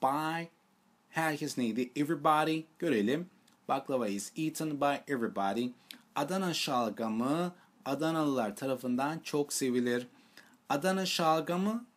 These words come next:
Adana şalgam diyelim. Sevi-, sevmek, sevilmek burada arkadaşlar var. O zaman loved fiilini kullanacağız. Üçüncü hali. Adana şalgam is loved. Burada çok var. Ben bunu İngilizce sanırım eklemeyi unuttum. Çok,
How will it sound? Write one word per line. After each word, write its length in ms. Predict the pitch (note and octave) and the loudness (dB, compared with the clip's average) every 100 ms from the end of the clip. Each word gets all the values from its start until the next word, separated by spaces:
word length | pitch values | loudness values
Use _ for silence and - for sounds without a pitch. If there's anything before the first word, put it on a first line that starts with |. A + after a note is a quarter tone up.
| - | -2
Adana 320 | D#3+ E3 D3+ | -2 0 -2
şalgam 500 | - C#3+ C#3+ D3 A#2+ | 0 0 0 0 0
diyelim. 480 | G2+ F#2 A#2 G3 G3+ - - - - _ | 0 0 0 -2 -4 -12 -20 -20 -20 _
Sevi-, 560 | - F3 E3+ E3+ F3 - | -2 2 4 6 4 2
sevmek, 540 | - E3+ E3+ F3+ G3+ - | 0 2 4 4 0 0
sevilmek 600 | - D#3+ D#3+ D#3+ D3 A#2+ | 2 4 4 4 2 0
burada 180 | A#2 A2 | 2 2
arkadaşlar 480 | G#2 - G#2 G#2 F#2+ | 2 -2 -4 -2 -2
var. 340 | C3 E3 F3+ - - - | -2 -2 -4 -8 -10 -6
O 60 | |
zaman 420 | C3 D3 E3 G3+ E3 | -2 0 0 -2 -2
loved 640 | B2 C3 D3 F#2 - - - _ _ - - | 0 4 6 4 0 -10 -12 _ _ -20 -6
fiilini 400 | C3+ B2 A#2+ - | 0 2 2 0
kullanacağız. 640 | G#2 F#2+ G#2+ D3 E3 - - A#2 | -2 -2 0 0 -2 -4 -12 -10
Üçüncü 320 | - A2 G#2+ | -4 -2 -2
hali. 400 | F2+ F#2 D3 F3+ - - - - | -2 -2 -2 -4 -10 -20 -20 -12
Adana 260 | C3+ F3 E3+ | -6 -4 -2
şalgam 460 | - C3 A2+ A#2 A2+ | -2 -2 0 0 0
is 240 | G#2+ - | -2 -4
loved. 480 | A#2 C3+ F3 G3+ - - - _ _ _ - | -2 0 0 -2 -4 -4 -6 _ _ _ -6
Burada 240 | F3+ G3 G3+ | -2 0 2
çok 300 | A3 G#3 D3+ | 2 2 2
var. 260 | D#3 F3 | 2 4
Ben 180 | E3 E3 | 2 2
bunu 160 | E3 E3 | 0 0
İngilizce 320 | D#3 D3+ D3+ | 0 0 0
sanırım 400 | - D#3 D3+ B2+ | 0 0 0 0
eklemeyi 420 | C3 C3 C#3 C#3+ | -2 2 4 6
unuttum. 460 | C3 B2+ C#3 C3 F3+ _ _ - - | 4 0 0 0 -2 _ _ -20 -12
Çok, 380 | - - D#3 - | -4 4 4 2